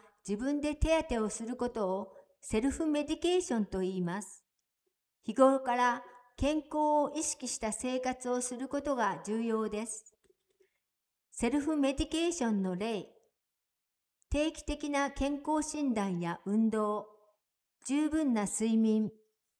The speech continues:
バランスの良い食生活。軽度な身体の不調時は、オーティーシー医薬品、保険を使用せず、薬局やドラッグストアで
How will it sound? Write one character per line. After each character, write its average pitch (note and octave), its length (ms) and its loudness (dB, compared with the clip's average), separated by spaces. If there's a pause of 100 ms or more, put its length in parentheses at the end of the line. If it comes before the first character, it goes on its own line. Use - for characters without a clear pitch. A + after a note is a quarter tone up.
(260)
バ G3 140 2
ラ C#4 160 4
ン D4 80 2
ス - 140 -2
の C#4+ 160 6
良 D#4 140 6
い B3+ 120 4
食 - 280 -4
生 C#4+ 280 2
活。 F3 420 -6 (960)
軽 D#4+ 220 4
度 B3+ 100 8
な A3 120 6
身 D4 340 2
体 G#3 260 2
の F#3 140 2
不 - 100 -6
調 A#3+ 300 2
時 F#3+ 160 0
は、 F3 260 -2 (460)
オ C4 180 8
ー C#4+ 40 4
テ D4 120 0
ィ D4+ 60 4
ー C#4+ 40 2
シ C#4 280 0
ー - 60 -2
医 A#3 100 0
薬 A#3 260 2
品、 A3 380 0 (560)
保 G3+ 180 0
険 C4 260 6
を C4 80 6
使 B3+ 200 -2
用 B3+ 180 6
せ C4 160 0
ず、 G#3 300 -2 (320)
薬 A3 260 -2
局 C4+ 240 -2
や C4 340 4
ド A3 120 2
ラ C4+ 120 4
ッ C4 80 -4
グ D4 120 0
ス - 100 -8
ト C#4+ 180 6
ア A3+ 120 2
で F#3+ 260 -2